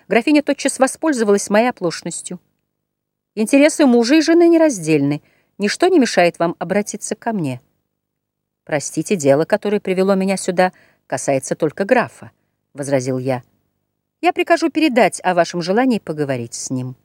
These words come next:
Однако учтивый её тон и любезный вид, с которым она это сказала,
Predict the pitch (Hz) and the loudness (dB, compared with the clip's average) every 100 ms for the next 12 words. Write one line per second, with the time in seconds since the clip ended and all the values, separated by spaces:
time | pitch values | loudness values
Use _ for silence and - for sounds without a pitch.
0 | _ _ _ _ _ _ _ _ _ 196 | _ _ _ _ _ _ _ _ _ -2
1 | 190 214 - 208 - - - 190 202 180 | 0 0 -2 -6 -6 -8 -4 0 2 0
2 | 185 185 190 - 269 226 156 160 175 160 | -2 0 -2 0 0 0 -2 0 0 0
3 | 165 175 165 269 _ _ _ _ _ _ | 2 0 2 0 _ _ _ _ _ _
4 | _ - 214 202 196 190 185 170 180 - | _ -4 -2 2 2 2 2 0 -2 -6
5 | - 185 160 143 143 | -4 -4 -2 -2 -2